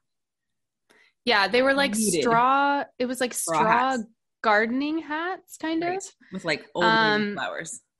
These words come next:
Speaker 1: Yeah, and then, like, fake flowers glued onto them. And then I think, and then I remember that I think she had, like, punched holes in the edge of the brim of the
Speaker 2: Oh,
Speaker 1: hat,
Speaker 2: that's
Speaker 1: and there
Speaker 2: right. We had hanging things.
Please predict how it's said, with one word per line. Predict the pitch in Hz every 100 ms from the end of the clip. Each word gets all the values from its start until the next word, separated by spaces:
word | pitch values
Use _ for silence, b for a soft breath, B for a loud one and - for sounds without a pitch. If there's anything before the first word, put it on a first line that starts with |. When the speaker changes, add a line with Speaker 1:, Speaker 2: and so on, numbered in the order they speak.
| -
Speaker 1:
Yeah, | 214 196 180
and | - 202
then, | 202
like, | 180 -
fake | - 190 180
flowers | - 170 170 175 175 - -
glued | 190 185 185 185 - _ -
onto | 208 233 247
them. | 262 269 254
And | - 226
then | 254 294 320 302 -
I | 233
think, | - 226 226 226 - - _ _ _ _ _ _ - - _ _ _ _ _ _
and | 233 277
then | 349
I |
remember | 359 311 262 247 247 247 247
that | 233 214 - _ _ _
I | -
think | 220 311
she | 339 339
had, | 285 208
like, | 185 -
punched | - 220 226 -
holes | 208 190 196 233 285 - -
in | 220 214 208
the | 196 190 - _ _ _
edge | 180 190 190
of | 214 190
the | 185
brim | 175 - 180 185 185 247
of | 285 311
the |
Speaker 2:
Oh, | 311
Speaker 1:
hat, | 339 330 269
Speaker 2:
that's | 240
Speaker 1:
and |
there | 233 233
Speaker 2:
right. | 294
We | 262
had |
hanging | 247 262 349 359 330 277 254
things. | 247 190 165 151 160